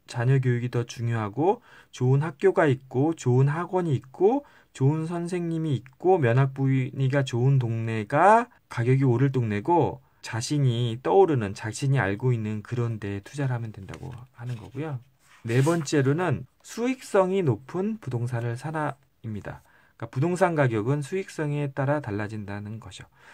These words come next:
근데 이거는 수익성 부동산, 즉 상가나 오피스텔, 업무 시설 같은 거에 좀 해당이 되는 것 같은데요. 주거용 주택은 주변의 거래 사례에 의해서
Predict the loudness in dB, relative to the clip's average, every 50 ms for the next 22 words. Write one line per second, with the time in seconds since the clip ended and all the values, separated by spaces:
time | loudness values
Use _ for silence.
0 | -20 _ -10 -10 -8 -6 -4 2 4 4 6 6 4 2 2 2 2 2 2 2
1 | 0 -2 -4 -12 -16 _ _ -12 -2 2 2 2 2 4 4 4 6 6 4 2
2 | 2 0 0 -2 -4 -4 -6 -8 -10 -6 -6 -6 -6 -6 -8 -6 -4 -2 0 0
3 | 2 2 2 2 0 0 0 -2 -4 -4 -6 -6 -8 _ -8 -8 -8 -8 -8 -16
4 | _ -8 -6 -4 -2 -2 -4 -4 -6 -12 -16 _ _ _ -12 -6 0 2 2 2
5 | 2 2 0 0 0 0 0 -2 -4 -4 0 0 0 0 -2 -4 -8 -8 -10 -10
6 | -8 -8 -6 -6 -6 -6 -6 -8 -10 -8 -6 -6 -4 -4 -4 -4 -4 -4 -6 -6
7 | -6 -8 -10 -10 -12 -14 -14 -16 -14 -10 -8 -8 -8 -8 -10 _ _ -20 _ _
8 | -20 -20 _ -16 -12 -4 4 8 8 10 10 10 8 8 8 6 4 0 -4 -6
9 | _ 2 2 2 2 2 2 0 2 0 0 0 -2 -2 -4 -6 -8 -8 -10 -12
10 | -10 -4 -2 0 2 2 2 2 2 2 0 0 -2 -2 0 0 0 0 0 0
11 | 0 0 0 0 0 0 0 -2 -2 -4 -4 -4 -4 -6 -6 -8 -10 _ _ _
12 | _ -4 -2 0 0 0 0 -2 -4 -4 -4 -4 -4 -4 -2 -2 -2 -4 -4 -6
13 | -8